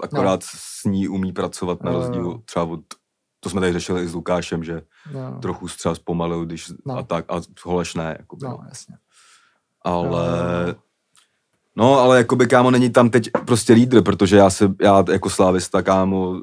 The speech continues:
Speaker 1: si myslím, že nemá být kapitán Ševčík prostě. Víš co? Který
Speaker 2: Kdo má
Speaker 1: prostě
Speaker 2: být kapitán?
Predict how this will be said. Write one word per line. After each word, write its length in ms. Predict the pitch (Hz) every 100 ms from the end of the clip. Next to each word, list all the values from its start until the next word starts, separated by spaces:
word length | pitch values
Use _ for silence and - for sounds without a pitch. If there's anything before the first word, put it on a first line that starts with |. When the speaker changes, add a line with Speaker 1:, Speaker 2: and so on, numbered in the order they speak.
| - - _ -
Speaker 1:
si 160 | -
myslím, 280 | 95 - 95
že 140 | 92 92
nemá 240 | 92 92
být 200 | 90 87
kapitán 440 | - - 85 87 85
Ševčík 460 | - - - 78 -
prostě. 320 | - - - _ _ _ _ _ _ -
Víš 220 | 82 -
co? 180 | - - _ _ _ - _ _ _ _ _ _ _
Který 200 | - 95
Speaker 2:
Kdo 100 | 92
má 80 | 143
Speaker 1:
prostě 140 | 143 135
Speaker 2:
být 100 | -
kapitán? 480 | 117 123 117 113